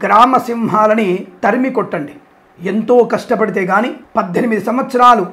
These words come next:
రాత్రింబవళ్ళు కష్టపడితేనే వేదం వస్తుంది. ఒక వేద పండితుడు, ఒక సైన్స్ లాంటివి, ఫిజిక్స్ చదువుకునేటువంటి స్థాయి ఉంటుంది, కానీ సైన్స్ అయినటువంటి వ్యక్తికి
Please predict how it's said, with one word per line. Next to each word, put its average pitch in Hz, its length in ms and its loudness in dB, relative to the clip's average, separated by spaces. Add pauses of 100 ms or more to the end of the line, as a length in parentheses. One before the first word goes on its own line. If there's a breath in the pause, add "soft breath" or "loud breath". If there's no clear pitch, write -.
రాత్రింబవళ్ళు 226 760 0
కష్టపడితేనే 214 640 -4
వేదం 208 260 0
వస్తుంది. 175 400 -10 (280)
ఒక 160 140 -4
వేద 196 220 4
పండితుడు, 262 680 2 (200)
ఒక 170 160 -6
సైన్స్ 269 440 -2
లాంటివి, 247 500 0
ఫిజిక్స్ 226 320 -4
చదువుకునేటువంటి 226 520 -2
స్థాయి 240 340 2
ఉంటుంది, 190 400 -4 (160)
కానీ 185 240 -4 (220)
సైన్స్ 262 280 0
అయినటువంటి 262 380 0
వ్యక్తికి 208 600 -2